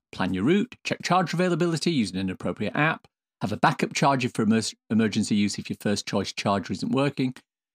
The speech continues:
and ensure you have the appropriate payment methods for whatever networks you're gonna be using.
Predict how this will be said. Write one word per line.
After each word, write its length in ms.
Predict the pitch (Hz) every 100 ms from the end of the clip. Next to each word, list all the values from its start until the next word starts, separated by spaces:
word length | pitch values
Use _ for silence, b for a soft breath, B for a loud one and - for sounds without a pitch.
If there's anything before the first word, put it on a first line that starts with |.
| -
and 100 | 214
ensure 300 | 226 - 156
you 100 | 151
have 160 | 127 123
the 100 | 147
appropriate 540 | - 110 95 113 98
payment 300 | 95 87 92
methods 400 | 90 90 90 - _ _ _ -
for 140 | 170
whatever 320 | 175 123 131
networks 540 | 104 95 90 90 - 135
you're 80 |
gonna 180 | 110 -
be 100 | -
using. 500 | 98 123 131 85 71